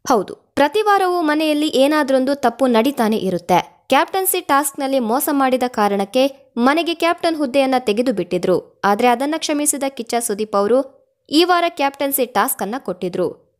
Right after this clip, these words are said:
ವಾರವಿಡೀ ಟಾಸ್ಕ್‌ಗಳ ಆಟ, ಕಿರುಚಾಟ, ಮತ್ತದೇ ಮನಸ್ತಾಪಗಳು, ಒಂದ ಎರಡ ಸಿಕ್ಕಾಪಟ್ಟೆ ವಿಚಾರಗಳು ಹುಟ್ಕೊಂಡಿತ್ತು. ಹಾಗಾಗಿ ಕಿಚ್ಚ ಸುದೀಪ್ ಅವರು ಈ ವಾರ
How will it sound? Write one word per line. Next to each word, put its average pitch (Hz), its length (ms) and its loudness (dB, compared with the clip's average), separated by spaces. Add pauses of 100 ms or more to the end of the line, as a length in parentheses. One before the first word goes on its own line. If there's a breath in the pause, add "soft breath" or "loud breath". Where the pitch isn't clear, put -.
(320)
ವಾರವಿಡೀ 302 480 2
ಟಾಸ್ಕ್‌ಗಳ 269 560 0
ಆಟ, 226 220 0 (420 soft breath)
ಕಿರುಚಾಟ, 320 540 2 (320)
ಮತ್ತದೇ 254 440 2
ಮನಸ್ತಾಪಗಳು, 247 960 0 (160 loud breath)
ಒಂದ 269 300 4 (100)
ಎರಡ 185 280 0 (360 soft breath)
ಸಿಕ್ಕಾಪಟ್ಟೆ 330 600 0
ವಿಚಾರಗಳು 247 540 -4
ಹುಟ್ಕೊಂಡಿತ್ತು. 185 840 -6 (120)
ಹಾಗಾಗಿ 415 440 0
ಕಿಚ್ಚ 381 300 -6
ಸುದೀಪ್ 330 340 -4
ಅವರು 311 300 0
ಈ 285 200 -4
ವಾರ 294 220 0